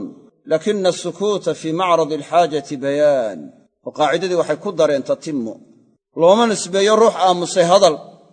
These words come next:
Ha yeeshee, aamuska la aamuso wakhtiga loo baahan yahay ee xaajadu jirto, waxay noqonaysaa aamuskaasi bayaan buu ka dhigan yahay, caddayn. Aamuskaasi bayaan ayuu ka dhigan yahay. Tatimadaasay culamada qaarkood qaacidada ku dareen.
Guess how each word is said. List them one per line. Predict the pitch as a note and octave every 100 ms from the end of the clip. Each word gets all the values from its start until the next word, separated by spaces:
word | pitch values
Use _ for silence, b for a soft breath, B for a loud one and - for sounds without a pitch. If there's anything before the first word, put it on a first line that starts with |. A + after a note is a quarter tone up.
| _ _
Ha | F#3+
yeeshee, | A3+ G#3+ F#3 - F#3
aamuska | G#3 B3 A#3 F#3 - - E3
la | E3 E3
aamuso | F3 E3+ E3 D3+ - F#3+
wakhtiga | G#3 - - F3+ E3
loo | E3 G3+ A#3
baahan | G#3+ F3 E3+ F#3
yahay | F#3 E3+ F3
ee | D#3+
xaajadu | - F3 E3+ D#3+ G#3+ G#3
jirto, | E3 - G#3+ F#3 - A3 D#3 - - _ _ _
waxay | C#3 D#3+
noqonaysaa | F3+ E3 G3 E3+ D3+ D#3+ C#3+ C3 A2 C#2+ - - _ _
aamuskaasi | F3 G#3+ G3 D3+ E3+ D3 D3+
bayaan | C#3 E3+ F3+
buu | D3
ka | D#3+
dhigan | D3 C#3+
yahay, | B2+ C3
caddayn. | A#2 - A2 G2 - _ _ _ _
Aamuskaasi | C3 D3+ D3+ - D#3+ - D3
bayaan | C#3 D3+ F3 G3+ C#4 C4+ - _ _ _
ayuu | F#3 F3
ka | G3+
dhigan | F3+ A#2
yahay. | D2+ - _ _
Tatimadaasay | C3+ - D#3+ F3+ D#3 - D3
culamada | D3 D#3+
qaarkood | D3+ D3+ - F#3 F3
qaacidada | E3 D3+ D#3+ C3+
ku | -
dareen. | E2+ -